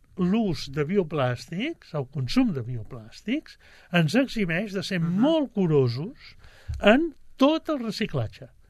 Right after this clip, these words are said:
Speaker 1: És a dir, el reciclatge amb, amb, eh, per separat,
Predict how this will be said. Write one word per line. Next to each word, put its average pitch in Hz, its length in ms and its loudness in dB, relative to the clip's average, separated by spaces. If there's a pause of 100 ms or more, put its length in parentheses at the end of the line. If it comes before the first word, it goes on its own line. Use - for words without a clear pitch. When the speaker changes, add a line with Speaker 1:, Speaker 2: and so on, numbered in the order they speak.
(300)
Speaker 1:
És 120 140 -6
a 123 60 0
dir, 127 240 0 (300)
el 139 120 -6
reciclatge 123 760 -2 (380)
amb, 139 280 -4
amb, 123 220 0
eh, 127 340 -8 (320)
per 131 320 -2
separat, 151 540 -2